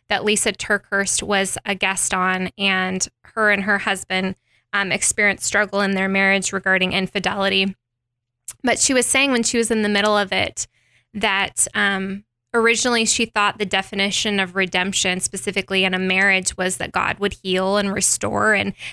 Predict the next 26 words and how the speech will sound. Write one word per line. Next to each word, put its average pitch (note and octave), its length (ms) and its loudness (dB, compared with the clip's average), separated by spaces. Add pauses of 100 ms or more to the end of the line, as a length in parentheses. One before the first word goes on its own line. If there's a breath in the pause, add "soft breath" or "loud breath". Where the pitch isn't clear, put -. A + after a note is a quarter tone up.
(120)
they G#3 140 2
would G3+ 140 2
be G#3+ 100 0
back F3+ 220 -2
together. G#3 640 -2 (360 soft breath)
Um, G3 280 0
and A3+ 160 2
while A#3+ 180 4
that C4+ 220 0
worked A3 260 0
out G#3 220 2
in G3+ 120 0
her G3+ 160 -2
situation, G3 1040 0 (100)
it A#3+ 160 2
doesn't B3 380 0
always G3+ 600 2
work F#3+ 260 -2
out F3+ 260 -2
that - 220 -4
way. - 340 -4 (420 soft breath)
And A3+ 260 2
the G#3+ 100 2
redemption A3+ 640 2
truly A#3 720 0
is G#3 300 0